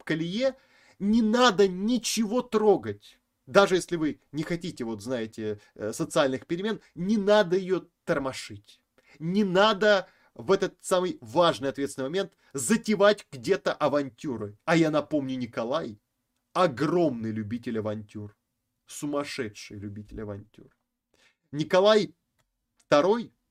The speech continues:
это именно державник в том смысле, что, э, он заботился о приращении империи.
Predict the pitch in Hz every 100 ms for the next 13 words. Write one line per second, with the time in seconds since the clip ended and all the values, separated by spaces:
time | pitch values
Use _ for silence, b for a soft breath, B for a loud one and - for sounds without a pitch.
0 | _ _ _ b b b 170 180 233 247
1 | 233 120 117 185 135 135 170 117 110 110
2 | - 143 123 - 196 240 123 113 - 131
3 | 123 123 120 b b b b 113 - 196
4 | 202 196 - b 120 160 110 202 233 208
5 | 180 - 151 - 139 127 117 - - 208
6 | 170 165 - 147 143 151 165 110 101 -